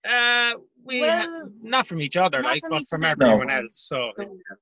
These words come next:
Speaker 1: that's tricky. It's hard. It's hard enough, and it's
Speaker 2: It's just a weird situation, I think.
Speaker 1: Yeah, and when
Speaker 3: Yeah.
Speaker 1: you have, like, fifteen degrees, sixteen degrees, it's like, uh, you know, it's even worse.
Speaker 3: Yeah, everyone's starting to get out and put their factor fifty on.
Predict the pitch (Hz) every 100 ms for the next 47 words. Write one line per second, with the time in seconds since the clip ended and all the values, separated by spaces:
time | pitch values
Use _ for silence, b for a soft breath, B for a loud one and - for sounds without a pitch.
0 | _ - 226 226 - 214 185 147 127 -
1 | 175 175 151 160 - 185 165 151 135 131
2 | 117 - - - _ _ _ _ - -
3 | 277 359 381 339 247 247 240 226 196 202
4 | 202 196 196 190 - _ 185 170 131 143
5 | 151 156 160 151 151 - - 156 165 156
6 | 127 135 127 131 131 123 - - 139 -
7 | 151 127 123 117 117 127 123 110 107 -
8 | 104 104 _ _ _ _ _ _ - 135
9 | 113 110 - 139 156 135 123 113 139 120
10 | 117 123 110 - _ _ _ - 131 117
11 | 156 160 127 151 151 135 131 135 117 110
12 | 117 113 127 127 117 139 139 143 117 -